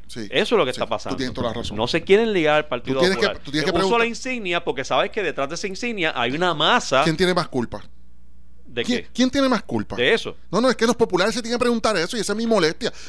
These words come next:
Speaker 1: ¿Quién tie-, se tiene que preguntar quién tiene más culpa? ¿El que ha escupido el partido o el que permite que se escupe el partido? El que mira para el otro lado cuando el partido se le escupe. ¿Sabes?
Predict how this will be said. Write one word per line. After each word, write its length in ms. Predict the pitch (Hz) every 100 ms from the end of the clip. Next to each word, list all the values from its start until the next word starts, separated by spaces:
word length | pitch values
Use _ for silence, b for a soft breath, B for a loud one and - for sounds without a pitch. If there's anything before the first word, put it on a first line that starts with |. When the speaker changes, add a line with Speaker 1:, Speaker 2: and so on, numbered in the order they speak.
| B
Speaker 1:
¿Quién 180 | 196 214
tie-, 200 | 240 190
se 120 | 202
tiene 220 | 147 196
que 40 |
preguntar 340 | 220 226 214 -
quién 180 | 208 220
tiene 160 | 233
más 160 | 233 196
culpa? 320 | - 143 -
¿El 120 | 123
que 80 | 120
ha 20 |
escupido 420 | 180 - 226 226 240
el 100 | 233
partido 520 | 220 - 277 254 - b
o 120 | - 151
el 100 | 147
que 180 | 147 143
permite 460 | - 147 139 180 175
que 80 | 160
se 80 | -
escupe 260 | - 135
el 60 | 139
partido? 400 | 143 120 110 98 B B
El 120 | 151
que 140 | - 156
mira 240 | 190 233
para 120 | 202
el 40 | 170
otro 220 | 170 185
lado 220 | 196 190
cuando 200 | 156 143
el 60 | 120
partido 380 | 123 104 123 123
se 80 |
le 60 | 135
escupe. 380 | - 117 110 95 B B B
¿Sabes? 300 | - 226